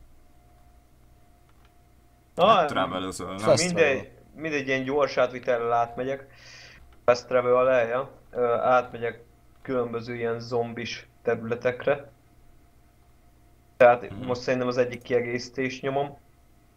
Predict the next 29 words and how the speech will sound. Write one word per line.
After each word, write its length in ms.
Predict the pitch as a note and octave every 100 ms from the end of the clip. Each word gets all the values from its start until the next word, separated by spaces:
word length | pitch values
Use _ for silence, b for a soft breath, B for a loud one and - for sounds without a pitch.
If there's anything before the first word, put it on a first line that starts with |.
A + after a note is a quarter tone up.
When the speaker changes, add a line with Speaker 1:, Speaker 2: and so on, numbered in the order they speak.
| _ _ _ - A2+
Speaker 1:
Ö, 140 | B2
valószínűleg 600 | B2+ A#2 G#2 - G2 G2+
a 40 | G#2
Zednek 520 | G#2+ G2+ F#2+ G2 G2
a 240 | F#2 F#2 F2 -
izéit 440 | F2+ F#2+ F2 -
csinálod, 300 | - F2+ F2
Speaker 2:
Igen, 220 | D#3 C#3+
a 60 | C3+
Zednek, 240 | C3+ C3+ A#2+
Speaker 1:
küldetéseit. 400 | A#2+ A#2 - F#2
Speaker 2:
igen, 220 | B2+ B2 B2
Zednek 360 | B2+ B2 A#2+
Speaker 1:
Aha, 180 | G2 A2+
Speaker 2:
küldetéseit. 480 | A#2+ A#2+ A#2+ A#2+ B2
Speaker 1:
ez 60 |
ilyen 120 | - F#2+
da-, 220 | F#2 -
downloadable 800 | F#2+ G2 G2 F#2 F2+ G2 G2 F#2
content. 580 | - G2+ F#2+ G#2+ G#2 G#2 C3+
Speaker 2:
Ja. 240 | B2+ A#2+ - B B B B -
Speaker 1:
Ja. 100 | - F#3
Speaker 2:
Hát 260 | F#3 F3+
egyedül 300 | E3 C3+ C#3+
elég 260 | D3 A#2+ G#2+
unalmas, 540 | A2+ A2 A2 A#2 B2 -
úgyhogy 220 | B2 B2
majd 160 | A#2+ A#2+
jöhetnél. 580 | B2+ A#2+ - B2 C3+